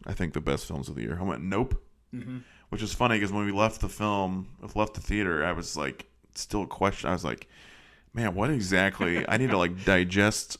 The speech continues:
Speaker 1: what some, 'cause I had some issues, and then after I thought about it, the, like, I feel like Nope is gonna be, like, his most rewatchable movie. Jordan Peele's re-,
Speaker 2: I still
Speaker 1: most
Speaker 2: have questions about that one,
Speaker 1: Yeah, I
Speaker 2: but
Speaker 1: mean, I do too. I think I kind of, like, understand it now,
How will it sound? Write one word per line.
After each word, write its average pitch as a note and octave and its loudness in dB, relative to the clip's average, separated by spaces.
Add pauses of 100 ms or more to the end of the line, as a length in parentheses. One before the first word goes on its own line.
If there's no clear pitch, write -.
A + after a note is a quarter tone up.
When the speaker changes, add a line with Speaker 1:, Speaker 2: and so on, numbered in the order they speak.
Speaker 1:
what - 0
some, A2 0
'cause G#2+ 0
I A2 8
had A#2 6
some E2+ -2
issues, A2+ 4
and F#2+ 2
then F#2 2
after F2+ 2
I D2 0
thought F#2 2
about F#2+ 4
it, F#2 2 (1040)
the, D2+ 2
like, E2 2
I G#2 0
feel C3 2
like A2 2
Nope F#2 0
is F2 2
gonna E2+ -6
be, E2+ -4
like, C#2+ -4
his F#2 -10
most E2+ -6
rewatchable D#2 -4
movie. C#2+ -6
Jordan D#2 -6
Peele's C#2+ -4
re-, D2 -2 (180)
Speaker 2:
I A2 -8
still G#2 -2
Speaker 1:
most F#3+ 0
Speaker 2:
have - -10
questions G#2 -4
about G#2 -10
that G2+ -8
one, G#2+ -2
Speaker 1:
Yeah, G#2+ 10
I G2+ 10
Speaker 2:
but A#2+ 4
Speaker 1:
mean, B2 2
I A#2 4
do C#3 4
too. A2+ 4
I G#2+ 8
think A2 0
I F#2+ 6
kind F#2+ 2
of, F#2+ 4
like, F#2 2
understand G2 0
it D2+ -2
now, G2+ 2